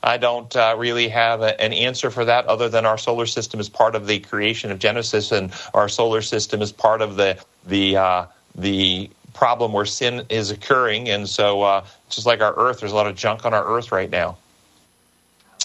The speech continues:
because we're out of harmony with God's design, and God's full life-giving glory is not really operating in our solar system like it did before sin. It says, "When the Bible says we will see him face to face because we shall be like him,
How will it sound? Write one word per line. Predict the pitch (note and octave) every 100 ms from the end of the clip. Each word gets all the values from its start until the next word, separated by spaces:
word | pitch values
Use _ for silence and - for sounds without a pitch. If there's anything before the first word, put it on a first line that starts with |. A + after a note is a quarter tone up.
| -
because | - A2 F#2
we're | F#2+
out | G#2
of | F#2+
harmony | A2+ G2+
with | F#2
God's | G2+ G2 F#2
design, | F#2+ G#2 G2+ F2+
and | F2+
God's | G2+ G2+
full | - G2
life-giving | G2 F#2+ G#2 F#2 F2+
glory | G2 G#2+ F2+
is | F#2
not | G2 G2
really | - F#2+ F#2+ F#2 -
operating | - G#2 A2 F#2 F#2+ F#2
in | F2+
our | F2+
solar | F#2 F2+ F2
system | - F2 - E2+
like | F2+ -
it | D#2+
did | F#2 F2+ - - _
before | F2+ - F#2 F#2
sin. | - D#2+
It | E2 - _ _ _ - - - - -
says, | C#3 A#2+
"When | E3 E3+
the |
Bible | B2+ D3+ F3 F#3 F3+
says | - D#3 D#3 D#3 C#3 - - _ _ _ _ _ _ _ -
we | C#3+
will | C3 B2+
see | - - D#3 D#3
him | C#3 C3+ B2+
face | - C#3 B2+
to | A#2
face | A#2+ C3 B2+
because | A#2 A2 A2
we | B2
shall | A#2+ A2+
be | G#2+
like | A2 C#3+ D#3
him, | G#2 F#2+